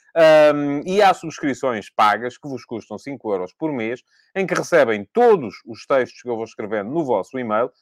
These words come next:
Por exemplo, ontem, além das tradicionais conversas de bancada, que saem sempre de segunda a sexta, logo de manhã, ah, terão recebido também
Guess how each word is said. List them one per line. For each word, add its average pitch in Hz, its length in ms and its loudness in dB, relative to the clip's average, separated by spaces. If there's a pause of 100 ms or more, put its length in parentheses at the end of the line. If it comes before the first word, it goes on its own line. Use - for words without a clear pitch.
(160)
Por 110 100 -8
exemplo, 98 400 -8
ontem, 117 460 0 (240)
além 123 320 2
das 120 140 -8
tradicionais 123 600 -4
conversas 120 460 -2
de 110 60 -16
bancada, 117 460 -2
que - 80 -16
saem 254 240 -6
sempre 143 360 -8
de - 80 -20
segunda 135 320 -4
a 120 40 -2
sexta, 120 400 -6 (280)
logo 202 240 2
de 170 60 -4
manhã, 160 420 -4 (260)
ah, 135 400 2
terão 165 240 2
recebido 139 440 -4 (100)
também 165 520 2